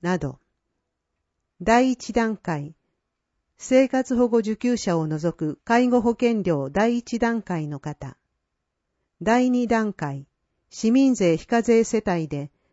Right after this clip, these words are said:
年間収入見込み額の合計が百五十万円以下の方。複数人世帯の場合は、お伝えした要件に加え、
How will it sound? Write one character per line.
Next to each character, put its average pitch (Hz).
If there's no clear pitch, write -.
年 226
間 247
収 240
入 220
見 202
込 220
み 220
額 185
の 147
合 180
計 175
が 156
百 208
五 226
十 226
万 202
円 185
以 220
下 214
の 160
方。 139
複 -
数 262
人 247
世 247
帯 190
の 147
場 156
合 160
は、 147
お 180
伝 247
え 240
し -
た 247
要 240
件 240
に 170
加 156
え、 151